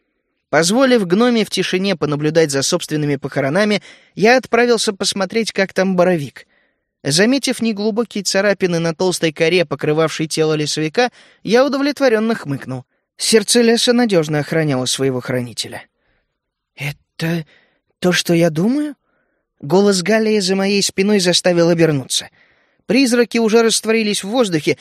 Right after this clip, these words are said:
и она снова была рядом. По моей спине пробежал холодок.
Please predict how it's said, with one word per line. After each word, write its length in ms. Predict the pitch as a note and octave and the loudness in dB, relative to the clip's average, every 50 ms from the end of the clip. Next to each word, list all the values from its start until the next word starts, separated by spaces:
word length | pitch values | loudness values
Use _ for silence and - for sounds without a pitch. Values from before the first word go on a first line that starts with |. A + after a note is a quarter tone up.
| - - - | -8 -18 -6
и 80 | - C#3+ | -2 0
она 180 | F3+ G3+ G#3+ | 2 2 2
снова 300 | - - - A3 G3+ G3 | 0 0 -2 -2 -2 -2
была 240 | F#3+ F#3 F#3 F#3 F3+ | -2 -2 -2 -2 -2
рядом. 440 | E3 D3+ B2 - A#2 A#2 - - - _ _ _ _ _ _ _ _ _ _ _ _ _ _ | -4 -4 -8 -10 -12 -18 -20 -20 -20 _ _ _ _ _ _ _ _ _ _ _ _ _ _
По 100 | - C#3 | -4 -2
моей 280 | D3 D3 D3 E3+ F#3 D#3+ | 0 0 0 2 0 0
спине 360 | - - D3 D3+ E3 F3 E3+ | 0 -2 -2 -2 0 -2 -2
пробежал 520 | D3+ - D3+ D#3 D#3 D#3 D3+ D#3+ D3+ D3+ | -2 -2 -2 -2 -2 -2 0 0 -2 -2
холодок. 640 | D3 - D#3 D3+ D3+ D3 D3 C3 A#2+ G2+ - - | -2 -4 -4 -2 -2 -4 -4 -6 -12 -14 -16 -20